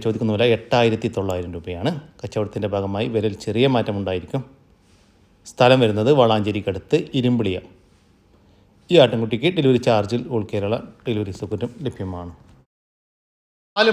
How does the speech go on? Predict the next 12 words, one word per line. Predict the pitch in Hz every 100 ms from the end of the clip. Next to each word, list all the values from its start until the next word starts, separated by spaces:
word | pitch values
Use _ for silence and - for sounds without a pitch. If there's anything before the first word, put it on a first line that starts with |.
| 196
മാസം | 170 170 -
പ്രായമുള്ള, | 139 139 135 139 202 202 - _ _ _ _ _ _ _ -
വളർത്തി | 151 151 - 147
വലുതാക്കാൻ | 139 135 131
അനുയോജ്യമായ, | 123 120 120 120 123 160 - - _ _ _ _ _ _ _ - _ _ 147
നല്ല | 143 156
തീറ്റയും | 139 131 135 131
വെള്ളം | 123 120
കൂടിയുമുള്ള | 120 117 117 135 185 - - -
ഒരു | 143 131
മുട്ടൻകുട്ടി | 123 123 120 113 113
വിൽപ്പനക്കുണ്ട്. | 101 104 104 107 110